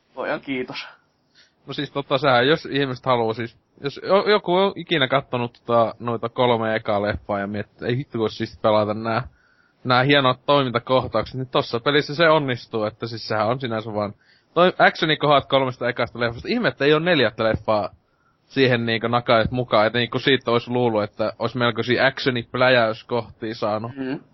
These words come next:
Speaker 1: mm.
Speaker 2: otettua,
Speaker 1: Aivan.
Speaker 2: mutta, mut se oli jotenkin muistaakseni, kun ne on saanut siis sen lisenssin tosissaan mun mielestä vaan niihin kolme ekaan. Et se on hommattu silloin, kun neljättä leffa ei ollut vielä tullutkaan.
Speaker 1: Niin.
Speaker 2: Et tota,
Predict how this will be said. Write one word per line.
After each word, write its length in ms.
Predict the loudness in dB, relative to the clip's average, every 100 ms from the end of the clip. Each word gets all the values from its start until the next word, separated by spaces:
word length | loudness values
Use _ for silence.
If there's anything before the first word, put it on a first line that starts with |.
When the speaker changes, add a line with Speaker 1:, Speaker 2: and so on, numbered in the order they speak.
| -16
Speaker 1:
mm. 260 | -10 -6 -2
Speaker 2:
otettua, 400 | 0 2 0 -2
Speaker 1:
Aivan. 140 | -2
Speaker 2:
mutta, 320 | -4 0 0 0
mut 220 | -4 0
se 100 | 2
oli 100 | 4
jotenkin 320 | 2 0 0
muistaakseni, 420 | -4 -6 -6 -4
kun 100 | -2
ne 60 | -2
on 80 | 0
saanut 280 | 2 0 -2
siis 200 | -8 -2
sen 160 | 0
lisenssin 560 | 0 0 0 -2 -6 -8
tosissaan 640 | -8 -6 -8 -6 -6 -6 -8 _ _ -10
mun 320 | -4 -4 -6 -4
mielestä 400 | 0 0 0 0
vaan 260 | 2 2
niihin 200 | -2 -6
kolme 420 | -2 0 0 -4 -6
ekaan. 220 | -6 -8
Et 60 |
se 80 | -2
on 40 | 0
hommattu 360 | 2 0 -4
silloin, 360 | -4 -2 -2 -2
kun 140 | -4
neljättä 440 | -2 -2 -2 -4 -2
leffa 280 | -2 0
ei 40 | 0
ollut 140 | 0
vielä 180 | 2 2
tullutkaan. 840 | 2 4 4 4 0 -2 -4 -2 -2 -4 _ 4
Speaker 1:
Niin. 480 | 6 6 4 -2 2
Speaker 2:
Et 200 | 2 4
tota, 240 | 2 4